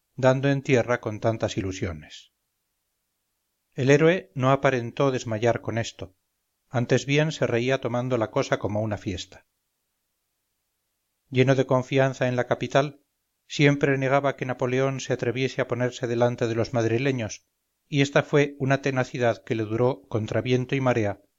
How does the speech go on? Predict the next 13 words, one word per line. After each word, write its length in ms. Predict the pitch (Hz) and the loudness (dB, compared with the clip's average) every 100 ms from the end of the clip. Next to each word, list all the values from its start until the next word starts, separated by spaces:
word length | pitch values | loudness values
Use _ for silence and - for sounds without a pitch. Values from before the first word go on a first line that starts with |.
| _ _ | _ _
hasta 260 | 131 - 127 | -4 0 2
el 80 | |
veinticinco 580 | 120 113 117 151 143 123 | 2 0 -2 -4 -2 0
de 80 | 117 | 0
noviembre, 560 | 117 143 123 92 90 _ _ _ _ _ _ - | -2 -2 -2 -4 -12 _ _ _ _ _ _ -6
en 180 | 123 | -6
cuya 260 | 120 151 151 | -2 2 2
noche, 500 | 139 123 - 120 _ _ _ - | 0 -4 -4 -6 _ _ _ -8
al 160 | 107 | -4
retirarse 540 | 113 107 117 127 127 131 | -2 -2 0 0 0 -4
a 40 | |
su 140 | - - | -4 -2
casa, 420 | 113 - 92 | -4 -4 -14